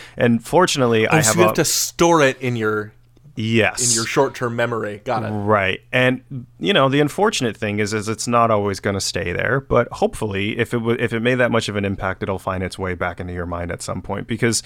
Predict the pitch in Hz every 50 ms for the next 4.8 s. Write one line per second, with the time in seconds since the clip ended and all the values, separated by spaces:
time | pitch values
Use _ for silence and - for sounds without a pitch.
0 | - - - - - - - - - - - - - - _ _ _ _ - -
1 | - 139 131 131 139 143 143 143 143 143 135 143 135 - 139 139 139 139 131 113
2 | 107 104 - - - - - - - - 127 123 120 117 113 113 107 98 - 110
3 | 110 110 110 113 117 117 107 - - - - - - - _ _ _ - - 107
4 | 101 101 98 98 98 - 98 98 95 92 92 95 92 92 92 90